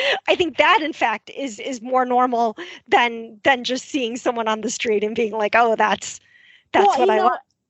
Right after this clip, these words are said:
Speaker 1: I think that's a
Speaker 2: every
Speaker 1: very immature
Speaker 2: contemporary,
Speaker 1: mind.
Speaker 2: every
Speaker 1: Well,
Speaker 2: contemporary is written like,
Speaker 1: I know. I know.
Speaker 2: uh, "Oh, sweaty guy, I wanna lick his sweat off."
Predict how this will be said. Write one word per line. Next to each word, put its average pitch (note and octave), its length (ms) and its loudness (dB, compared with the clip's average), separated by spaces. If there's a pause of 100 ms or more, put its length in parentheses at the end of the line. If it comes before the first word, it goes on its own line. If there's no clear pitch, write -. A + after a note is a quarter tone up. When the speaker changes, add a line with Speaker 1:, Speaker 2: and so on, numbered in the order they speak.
(100)
Speaker 1:
I C4+ 60 -4
think E4+ 160 -2
that's E4 180 2
a - 20 0
Speaker 2:
every C4+ 140 0
Speaker 1:
very B3+ 180 0
immature C#4+ 460 0
Speaker 2:
contemporary, F#3 240 -2 (180)
Speaker 1:
mind. A3 100 -8 (520)
Speaker 2:
every D4 160 -2
Speaker 1:
Well, F#4+ 180 4
Speaker 2:
contemporary C#4 800 -2
is A3 160 -4
written A3+ 480 -4
like, G3 400 -2 (220)
Speaker 1:
I C4 160 -8
know. G3+ 220 -4 (440)
I A#3+ 220 4
know. A3+ 100 0
Speaker 2:
uh, A3 140 0 (100)
"Oh, C4 320 2
sweaty B3 640 -4
guy, A#3+ 460 2
I G#3 100 2
wanna G#3+ 300 -8
lick G3+ 260 -10
his G#3+ 160 -6
sweat B3+ 460 0
off." F#3 280 4